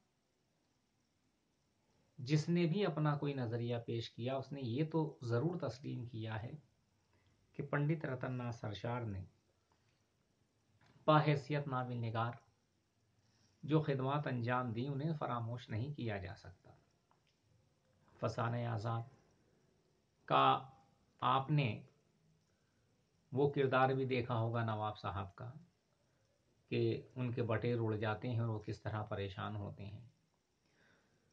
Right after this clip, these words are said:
और खूजी जो इनके नाविल का मज़ाहिया किरदार है,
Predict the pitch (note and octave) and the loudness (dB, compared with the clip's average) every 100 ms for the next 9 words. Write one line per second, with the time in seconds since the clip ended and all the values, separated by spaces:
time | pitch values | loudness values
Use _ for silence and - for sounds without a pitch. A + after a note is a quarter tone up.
0 | _ D3 - - D3+ D3+ A#2+ F3 F3 - | _ 0 0 2 4 4 6 2 0 -8
1 | _ _ _ _ - C3 E3 D3+ D3 D#3 | _ _ _ _ -2 2 4 4 2 4
2 | D3+ D#3 - - _ - C3 B2 B2 C#3 | 4 4 0 -14 _ -8 -2 0 0 -2
3 | C3 B2+ B2 C3+ - - _ _ _ _ | -2 -2 -2 -4 -12 -20 _ _ _ _
4 | _ _ _ _ _ _ _ _ _ - | _ _ _ _ _ _ _ _ _ -4
5 | B2 A2+ A#2+ A2+ B2+ C#3+ C#3 A2+ G#2 A2+ | 0 4 4 4 0 -2 -4 -6 0 0
6 | B2+ G2 G2 | 0 -4 -8